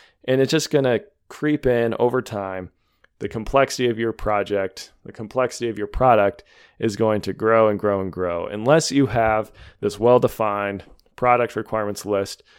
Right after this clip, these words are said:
that you can reference back to and say, "Hey, you know what? These are what we agreed on. This is what we said done looked like. This is what we said a minimum viable product was."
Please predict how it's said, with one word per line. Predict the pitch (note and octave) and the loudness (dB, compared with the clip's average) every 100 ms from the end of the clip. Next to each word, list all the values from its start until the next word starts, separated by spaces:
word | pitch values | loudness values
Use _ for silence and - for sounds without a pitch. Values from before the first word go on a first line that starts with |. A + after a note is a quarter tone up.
| _ _ | _ _
that | - | -4
you | A#2 | -2
can | B2 | 2
reference | C3 - C3+ | 2 2 0
back | A2 C#3 C#3+ | 4 4 4
to | G2+ | -2
and | F#2 | -6
say, | F2+ | -2
"Hey, | G2 C#3 F#2+ D#2+ | 4 4 4 0
you | |
know | - A#2 | -2 2
what? | B2 C#3+ D3 _ _ _ _ _ - | 4 2 0 _ _ _ _ _ -10
These | F#2+ C3 C#3+ B2+ | 2 6 6 4
are | B2 A#2+ A#2+ A#2 A#2 G#2 | 4 6 6 4 2 -2
what | G#2 | -4
we | G2+ G2+ | 0 -2
agreed | F#2 C#3 D#3 | 0 2 4
on. | D#3+ D#3+ E3+ D#3 - | 4 4 0 -6 -8
This | A2 G#2 | -8 -4
is | |
what | G#2+ G2+ | -4 -2
we | A2 | -4
said | - G#2+ G2 G2 | 0 0 0 0
done | G#2 G2 F#2+ | 0 0 0
looked | C3 - | -2 0
like. | - D#3 - _ _ _ | -2 -2 -6 _ _ _
This | A#2 A2 | -4 -4
is | A2 | 0
what | G#2+ | 2
we | G#2+ | 2
said | - G#2+ | 2 2
a | G2 | 2
minimum | G2+ A2 A2+ A2+ A2 G#2 | 0 0 0 2 0 0
viable | G2 G2+ F#2+ F#2+ | 0 0 0 -2
product | F#2 G#2+ F#2+ F2+ - | -2 -2 0 -2 0
was." | A#2+ B2+ C3 B2+ | 4 6 4 0